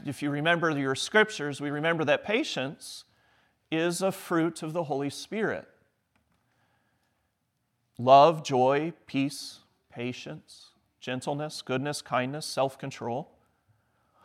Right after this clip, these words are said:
All of these, and especially patience, they come to us by God's grace. Patience is not something you can foster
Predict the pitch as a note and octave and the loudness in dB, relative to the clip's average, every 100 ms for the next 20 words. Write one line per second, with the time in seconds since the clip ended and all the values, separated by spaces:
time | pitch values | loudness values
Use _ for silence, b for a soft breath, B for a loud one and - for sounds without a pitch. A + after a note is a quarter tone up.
0 | b F#3+ A#3+ D#4 D#4 A#3 G#3 D3+ F#3 F#3+ | b 10 10 12 6 4 4 4 4 2
1 | G3 G3+ - - G#3 - F#3 F3+ - A#3 | 4 4 4 10 10 8 2 2 2 2
2 | A#3+ D#3 E3 - - G#3 A3 B3 D4 G3+ | 2 -2 -6 -4 0 0 4 2 2 4
3 | F#3 F#3+ - G#3+ G3+ F#3 G3+ F#3 - A3+ | 6 6 2 0 2 2 2 0 -4 -2
4 | G3+ - - - _ _ _ _ _ _ | -2 -4 -12 -16 _ _ _ _ _ _
5 | _ _ _ _ _ _ _ _ _ _ | _ _ _ _ _ _ _ _ _ _
6 | _ _ _ - F3 G#3 - D#3 B2+ - | _ _ _ 2 4 4 0 -4 -4 -8
7 | - - - - - _ _ C3 C3 D#3+ | -6 -8 -10 -14 -18 _ _ -8 0 0
8 | - F#3 E3 F3 E3 D3+ D#3+ C#3+ D#3+ E3 | 2 -2 -2 -4 -6 -6 -8 -4 4 4
9 | - - D3 D3 C#3 | 4 -4 -4 -4 -8